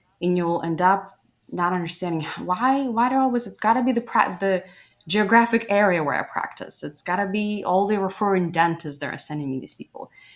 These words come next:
When in the reality, you're the gatekeeper. You're trying to please them.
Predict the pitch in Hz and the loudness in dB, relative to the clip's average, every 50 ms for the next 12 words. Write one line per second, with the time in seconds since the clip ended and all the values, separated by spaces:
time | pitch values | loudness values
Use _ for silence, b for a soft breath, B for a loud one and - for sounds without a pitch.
0 | B B B - 190 196 190 190 190 180 190 208 254 277 269 247 214 196 175 170 | B B B -4 -2 0 0 0 0 0 2 2 2 4 2 2 2 0 -2 -2
1 | 190 208 214 214 190 180 180 175 175 - - 262 262 - - - _ _ _ _ | -4 -4 -4 -4 -4 -4 -4 -6 -6 -6 -8 -8 -8 -8 -14 -18 _ _ _ _
2 | _ _ _ _ _ _ _ _ 170 170 180 185 - - 214 220 220 208 196 - | _ _ _ _ _ _ _ _ -6 -4 -4 -4 -4 -2 -2 0 0 0 -2 -4
3 | - 180 180 175 180 - 196 208 233 247 269 262 | -4 -4 -4 -4 -2 -2 0 0 0 -2 -4 -6